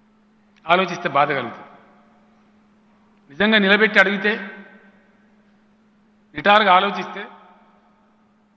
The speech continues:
టుడే, ఈరోజు మన మనసును మనం ప్రశ్నించుకుంటే,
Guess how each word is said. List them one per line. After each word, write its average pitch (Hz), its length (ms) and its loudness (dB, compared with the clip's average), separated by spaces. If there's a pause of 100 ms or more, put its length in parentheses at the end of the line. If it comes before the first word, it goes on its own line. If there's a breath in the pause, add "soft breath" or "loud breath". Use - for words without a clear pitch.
(640)
టుడే, 254 220 2 (1300)
ఈరోజు 208 420 -4 (1900)
మన 165 140 -2
మనసును 190 360 -2
మనం 196 160 2
ప్రశ్నించుకుంటే, 175 680 -4